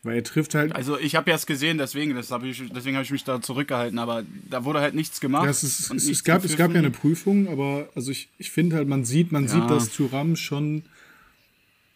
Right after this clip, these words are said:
Speaker 1: den, den F-, Kontakt irgendwo sucht und dann auch relativ schnell fällt, aber ich finde trotzdem, also, weil Upamecano berührt ihn halt, ohne überhaupt auf eine Chance,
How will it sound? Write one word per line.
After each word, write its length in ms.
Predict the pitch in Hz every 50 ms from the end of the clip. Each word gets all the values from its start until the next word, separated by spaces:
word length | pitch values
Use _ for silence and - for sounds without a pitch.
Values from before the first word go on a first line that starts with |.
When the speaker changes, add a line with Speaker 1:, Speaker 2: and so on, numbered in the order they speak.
| _ _ _ _ _ _ _ _ _ _ _ - 220 - _ _ _ _ _ -
Speaker 1:
den, 380 | 135 127 135 139 139 139 139 -
den 240 | - 131 127 127 120
F-, 240 | 117 - - -
Kontakt 540 | - - 139 131 120 - 139 165 170 - -
irgendwo 400 | - 160 147 156 151 135 131 131
sucht 540 | 120 117 120 127 151 190 233 247 233 - -
und 80 | 180 147
dann 160 | 139 156 160
auch 120 | 147 131 -
relativ 300 | 151 160 143 143 143 -
schnell 260 | - - 139 135 127
fällt, 500 | - - - - 139 147 175 208 202 202
aber 160 | 175 135 143
ich 80 | 131 -
finde 300 | - - 147 147 - -
trotzdem, 640 | - 151 156 - - - - 165 160 160 160 165
also, 340 | 165 143 127 135 139 139 135 135 - - - _ _ _ _ -
weil 120 | 131 143
Upamecano 540 | 147 - 143 143 143 135 - - 143 156 160
berührt 320 | 143 131 123 147 160 160 -
ihn 80 | 143
halt, 140 | 139 139 135 - -
ohne 280 | - 147 165 175 170 165
überhaupt 360 | 147 131 131 139 156 175 -
auf 120 | 139 - -
eine 80 | 131 123
Chance, 560 | 113 - - 139 143 143 143 - - -